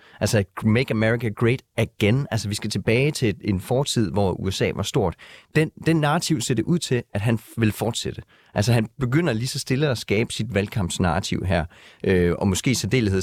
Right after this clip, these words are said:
det, som, øh, han vil bruge mod Joe Biden i, i en præsidentvalgkamp. Men vi skal jo huske,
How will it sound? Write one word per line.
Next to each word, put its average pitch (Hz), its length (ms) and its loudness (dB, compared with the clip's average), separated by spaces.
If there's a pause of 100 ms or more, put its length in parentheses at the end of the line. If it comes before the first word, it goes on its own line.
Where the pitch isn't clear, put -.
(100)
det, 101 120 2
som, 87 260 0 (380)
øh, 82 180 2
han 95 120 2
vil 87 100 2
bruge 95 300 2
mod 98 180 2
Joe 85 200 0
Biden 85 460 0 (100)
i, 78 340 0
i - 60 -4
en 85 120 2
præsidentvalgkamp. - 840 -4
Men 85 140 0
vi 87 60 0
skal - 220 0
jo 151 120 2
huske, - 420 -4